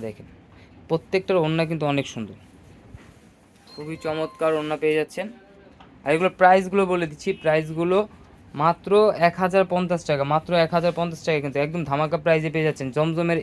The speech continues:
এই কালেকশনগুলো। এক হাজার পঞ্চাশ টাকা কী দিচ্ছি দেখেন, এটা হলো মাস্টার ইয়েলো কালার। এই কালারটা কিন্তু সবারই পছন্দ হবে, কারণ এই কালারটার কালার কম্বিনেশন অনেক সুন্দর। মাস্টার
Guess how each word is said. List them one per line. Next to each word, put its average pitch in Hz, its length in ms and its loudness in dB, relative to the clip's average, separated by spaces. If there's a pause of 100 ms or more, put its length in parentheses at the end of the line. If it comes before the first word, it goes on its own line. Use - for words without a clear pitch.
এই 170 140 2
কালেকশনগুলো। 139 500 -4 (680)
এক 147 120 -4
হাজার 180 240 2
পঞ্চাশ 180 300 -4
টাকা 180 220 2
কী 185 160 -4
দিচ্ছি 165 200 -6 (100)
দেখেন, 120 220 -4 (1600)
এটা 147 140 -2 (140)
হলো 170 120 -2 (120)
মাস্টার 151 420 -4
ইয়েলো 147 220 0
কালার। 135 160 -4 (120)
এই 156 100 -4
কালারটা 165 300 -4
কিন্তু 165 140 -6 (100)
সবারই 151 280 -2 (100)
পছন্দ 147 260 -10 (120)
হবে, 143 180 -2 (440)
কারণ 135 200 -6
এই 139 80 -6
কালারটার 143 340 -2 (120)
কালার 147 240 0
কম্বিনেশন 147 400 -6
অনেক 139 180 -10
সুন্দর। 120 180 -10 (720)
মাস্টার 143 260 -8